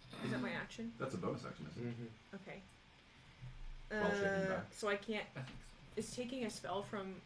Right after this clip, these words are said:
Speaker 1: is trading a spell from someone, is that a bonus
Speaker 2: That
Speaker 1: action
Speaker 2: is
Speaker 1: as well?
Speaker 2: another
Speaker 4: Yeah.
Speaker 2: bonus action, but it can be your action if you do nothing else.
Speaker 1: I would like to. Can I take magic missile from you?
Speaker 4: I don't know if I can as a wolf.
Speaker 3: Probably not as a wolf. Do you not have Firebolt?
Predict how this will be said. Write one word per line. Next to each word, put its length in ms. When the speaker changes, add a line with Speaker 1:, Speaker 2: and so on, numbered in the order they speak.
Speaker 1:
is 120
trading 320
a 40
spell 220
from 180
someone, 260
is 80
that 100
a 40
bonus 260
Speaker 2:
That 120
Speaker 1:
action 160
Speaker 2:
is 40
Speaker 1:
as 80
well? 120
Speaker 2:
another 100
Speaker 4:
Yeah. 80
Speaker 2:
bonus 200
action, 240
but 100
it 60
can 100
be 80
your 180
action 340
if 60
you 80
do 120
nothing 240
else. 260
Speaker 1:
I 100
would 120
like 240
to. 80
Can 100
I 120
take 160
magic 300
missile 240
from 180
you? 80
Speaker 4:
I 40
don't 160
know 140
if 80
I 60
can 300
as 100
a 40
wolf. 200
Speaker 3:
Probably 200
not 160
as 140
a 40
wolf. 120
Do 80
you 60
not 160
have 220
Firebolt? 360